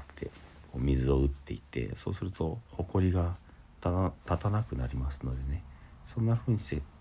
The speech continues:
清らかな場所を作る。これが露地、その会場をこれから、うん、清めてね、ここでみんな集まれてできるようにするっていうのが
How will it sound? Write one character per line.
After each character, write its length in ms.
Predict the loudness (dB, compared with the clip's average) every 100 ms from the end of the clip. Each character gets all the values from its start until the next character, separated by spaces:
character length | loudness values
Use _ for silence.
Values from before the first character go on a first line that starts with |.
| -20
清 240 | -2 2 4
ら 120 | 4
か 160 | 2 2
な 240 | 2 0 -8 -20 -20 -20 -16 -8
場 160 | -2 -2
所 140 | 0
を 60 | -4
作 240 | -4 -4 0
る。 180 | 0 -2 -8 -4
こ 120 | 2
れ 60 | 4
が 220 | 4 2 -2 -20 -20 -20 -20 -10 -2
露 140 | 4 4
地、 260 | 4 0 0 -6 -20 -20 -20 -20 _ _ -18
そ 220 | -8 -4
の 220 | -4 -4 -10 -10
会 300 | 0 2 2
場 220 | 2 0
を 100 | -2
こ 120 | -2
れ 80 | -4
か 160 | -2 0
ら、 220 | 0 0 -6 -20 -20 -20 -20 -8 -2
う 20 |
ん、 440 | 2 2 2 -2 -6 -12 -14 -14
清 260 | -6 0 2
め 180 | 2
て 160 | 0 -2
ね、 200 | -2 -2 -6 -20 -20 -10
こ 140 | -4
こ 120 | 0
で 120 | 2 2
み 140 | 4
ん 100 | 4
な 200 | 4 4
集 140 | 0 0
ま 100 | 2
れ 80 | 0
て 160 | -2
で 160 | -6 -6
き 160 | -4
る 80 | 0
よ 80 | 0
う 20 |
に 140 | 2 0
す 160 | 0
る 80 | 0
っ 20 |
て 220 | 0 0
い 160 | 2 2
う 40 |
の 120 | 2 0
が 180 | -2